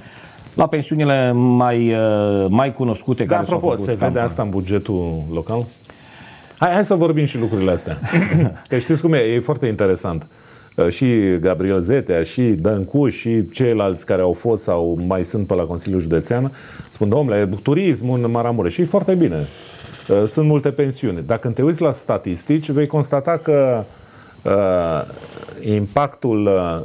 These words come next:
Speaker 2: în pib-ul local e insignifiant. Și atunci te întreb ca prostul, cel care nu știe, dar te întreb retoric,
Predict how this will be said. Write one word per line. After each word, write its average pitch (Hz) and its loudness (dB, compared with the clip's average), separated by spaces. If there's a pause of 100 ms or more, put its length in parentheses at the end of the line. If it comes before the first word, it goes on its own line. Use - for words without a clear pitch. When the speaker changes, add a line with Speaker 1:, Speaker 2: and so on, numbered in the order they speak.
Speaker 2:
în 107 0
pib-ul 120 2
local 92 0 (420)
e 151 2
insignifiant. 190 0 (220)
Și - -4
atunci 165 0
te 170 0
întreb 170 0
ca 156 2
prostul, 143 -4 (600)
cel 98 0
care 101 0
nu 107 -2
știe, 82 -2
dar 107 2
te 151 0
întreb 151 2
retoric, 151 0